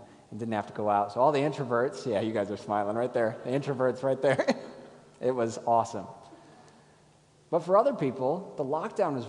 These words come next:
really hard. And for some, it could have even been a little bit traumatic. And so difficult circumstances don't necessarily equal a season of pruning.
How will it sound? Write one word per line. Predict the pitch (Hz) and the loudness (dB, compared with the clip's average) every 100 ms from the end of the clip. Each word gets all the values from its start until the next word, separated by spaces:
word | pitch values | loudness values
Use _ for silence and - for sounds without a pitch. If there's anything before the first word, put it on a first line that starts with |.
| - | -10
really | 214 233 185 | -8 -4 -4
hard. | 127 - 185 165 107 95 - - | -4 0 4 4 2 -4 -14 -12
And | 135 156 151 | -8 -6 -6
for | 165 | -8
some, | 143 - 226 247 160 156 196 - - - - _ _ - | -10 -2 0 2 -2 -4 -10 -14 -20 -20 -20 _ _ -16
it | 139 | -14
could | - | -10
have | 196 | -8
even | 170 247 139 | -8 -8 -10
been | 90 | -10
a | 90 | -14
little | 98 180 | -12 -10
bit | 190 113 - - | -8 -8 -10 -20
traumatic. | - - 107 185 - - - - - - _ _ _ _ _ _ - | -18 -12 -10 -8 -10 -12 -20 -20 -20 -20 _ _ _ _ _ _ -14
And | 143 156 | -10 -6
so | - 185 185 180 - - - - 147 | 0 2 2 0 -10 -18 -20 -16 0
difficult | 220 247 247 220 185 | 2 2 2 2 0
circumstances | - 208 208 180 143 160 143 147 120 | 0 0 0 0 -2 -4 -4 -4 -2
don't | 170 180 170 | 0 -2 -4
necessarily | 143 156 160 160 135 - 170 151 131 123 123 | -2 0 0 -4 -2 0 2 2 2 -2 -2
equal | 165 165 135 113 104 - - | -6 -6 -4 -2 -2 -4 -10
a | |
season | 123 - 139 123 | -8 -6 -4 -4
of | 113 | -8
pruning. | - 135 120 98 | -8 -6 -6 -6